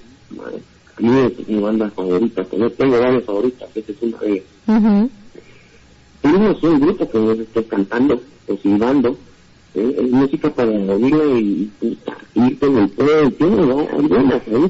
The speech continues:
Speaker 1: que, órale, medio comercialones, ¿no? Pero de ahí, eh, eso es, vamos, a menos que seas un tool, te van a poner coco. Si no, pues,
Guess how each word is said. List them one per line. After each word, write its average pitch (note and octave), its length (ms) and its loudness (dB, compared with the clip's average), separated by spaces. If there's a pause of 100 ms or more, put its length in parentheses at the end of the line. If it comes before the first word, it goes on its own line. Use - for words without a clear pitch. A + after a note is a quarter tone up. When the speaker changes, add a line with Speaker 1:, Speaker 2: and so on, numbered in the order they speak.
Speaker 1:
que, G2+ 200 -2 (420)
órale, F2+ 400 0
medio G2 360 0
comercialones, B2+ 680 0 (240)
¿no? G#2+ 240 -6 (760)
Pero G#2+ 280 0
de G#2 140 2
ahí, D#3 420 2 (380)
eh, G2 540 0 (1120)
eso C3 320 0
es, B2+ 60 0
vamos, A#2 340 0
a A2+ 60 2
menos C3+ 260 2
que A#2 120 0
seas B2 200 -2
un D3 160 2 (120)
tool, B3 380 4 (340)
te A2+ 80 -2
van A2 140 0
a A#2 80 0
poner G#2 320 -4
coco. - 320 -8 (760)
Si C3 80 0
no, E3+ 340 4 (580)
pues, - 160 -2